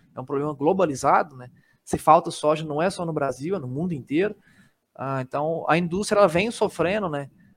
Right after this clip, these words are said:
aparentemente, em manter os níveis de esmagamento e internamento do nosso país. A gente pode sofrer desaceleração.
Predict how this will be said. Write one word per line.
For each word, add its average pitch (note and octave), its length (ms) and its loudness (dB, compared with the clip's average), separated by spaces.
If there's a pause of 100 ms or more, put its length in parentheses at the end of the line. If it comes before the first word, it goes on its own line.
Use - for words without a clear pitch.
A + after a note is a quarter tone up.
aparentemente, D#3 880 -2
em F3+ 40 -4
manter F#3+ 400 2
os F#3 180 -2
níveis E3+ 240 -4
de D#3+ 60 -8
esmagamento D3+ 580 0
e F3+ 40 -8
internamento D3 480 -6
do C#3 40 -16
nosso C#3 180 -10
país. D#3 320 0
A F3 40 -12
gente D3 180 -10
pode E3 260 0
sofrer D3 300 -10
desaceleração. D3 920 -4